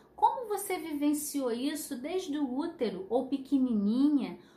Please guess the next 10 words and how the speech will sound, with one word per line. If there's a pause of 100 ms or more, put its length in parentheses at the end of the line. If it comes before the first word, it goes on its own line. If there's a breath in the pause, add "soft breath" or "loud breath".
ou
no
seu
primeiro
relacionamento
amoroso?
O
que
que
você